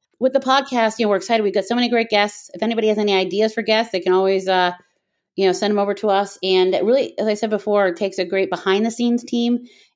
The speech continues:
And, uh, we have a young Mount Holyoke recent alum, Lily, who, uh, is our podcast editor, and she does our show notes.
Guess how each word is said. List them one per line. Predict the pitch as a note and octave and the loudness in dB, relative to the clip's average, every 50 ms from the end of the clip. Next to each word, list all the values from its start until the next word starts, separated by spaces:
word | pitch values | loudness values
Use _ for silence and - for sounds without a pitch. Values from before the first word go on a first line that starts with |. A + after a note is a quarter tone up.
| - | -6
And, | F#3+ G3+ G3+ G3 F#3+ F#3+ G3 | -2 0 2 2 2 4 2
uh, | F#3+ F#3+ C3+ | 2 2 2
we | G3+ G#3 | 2 0
have | G3+ G#3 G3 | 2 0 2
a | G3+ G3 | 2 0
young | F#3+ G3+ G3+ G#3 G#3 A3 A3+ A#3 A3 - _ _ _ _ - | 2 2 2 2 2 2 0 -2 -2 -6 _ _ _ _ -2
Mount | G3 G3+ G3 | -2 -2 -2
Holyoke | - - D4 D#4 D4 A#3+ G3 F3+ F3 F3 - | 0 0 0 2 4 4 4 2 2 -2 -6
recent | F3 F#3 F#3 F3 - F#3 E3 - | -6 -6 -6 -6 -6 -6 -6 -4
alum, | E3 D#3+ D#3+ D#3 D3 C#3+ D#3 G#3 B3 B3 B3 - _ _ - | -4 -4 -2 0 0 0 0 0 -2 -4 -6 -12 _ _ -4
Lily, | E3+ F#3+ F3 C#3+ C#3+ G#3 E4 E4+ - - _ _ _ _ - - | 0 0 2 2 2 0 0 -2 -4 -8 _ _ _ _ -4 0
who, | A#3+ A3+ A3 | 2 2 4
uh, | G#3 G3+ - | 4 2 2
is | - F#3+ F#3+ | 2 2 2
our | F#3 F3 F3 | 2 0 0
podcast | - - - G#3+ A#3 A#3 - - D4 D4 C#4+ - - | -2 -6 -4 -4 -4 -4 -4 -6 -6 -6 -6 -4 -4
editor, | D#3+ D3+ - C3 G3 D4+ - - _ _ _ _ - | -4 -2 -2 -2 -2 -2 -4 -8 _ _ _ _ -6
and | F#3 G3 G3 | -4 -4 -2
she | - G3+ | -2 0
does | F3+ F3+ F3 | 0 0 2
our | B3+ C#4 B3+ | 2 0 0
show | - - F#3 D#3+ | 0 0 0 2
notes. | D3 C#3+ D3 E3 A3 - - - - | 2 2 2 0 -2 -4 -8 -18 -20